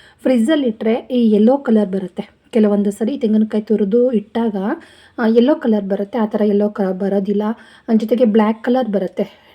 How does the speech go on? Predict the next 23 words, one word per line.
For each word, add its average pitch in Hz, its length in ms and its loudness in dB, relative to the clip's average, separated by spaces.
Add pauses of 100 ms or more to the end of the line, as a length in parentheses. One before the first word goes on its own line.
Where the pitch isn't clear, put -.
(120)
ಡೀಪ್ 311 260 0
ಫ್ರೀಜರಲ್ಲೇ 220 540 2
ಇರಬೇಕು, 196 500 -4 (260)
ಇಲ್ಲ 247 180 4
ಅಂತಂದ್ರೆ 220 480 0
ಬ್ಲ್ಯಾಕ್ 196 360 -2
ಕಲರ್ 202 200 -4
ಬರುತ್ತೆ. 196 800 -8
ಆದ್ರೆ 254 340 2
ಈ 269 200 -2
ಥರ 311 240 -2
ತೊಳೆದು 247 520 4
ಇಡೋದ್ರಿಂದ 226 640 0 (320)
ಎರಡು 226 300 0
ತಿಂಗಳ 254 260 0
ತನಕನೂ 233 380 -2
ಇಟ್ರೂ 214 360 -2
ಏನೂ 240 340 2
ಆಗೋದಿಲ್ಲ. 196 460 0 (420)
ಆದ್ರೆ 214 320 0
ಎಳ್ನೀರಿನ 247 680 2
ಅಂಶ 214 340 2 (140)
ಇರಬಾರ್ದು. 196 460 -2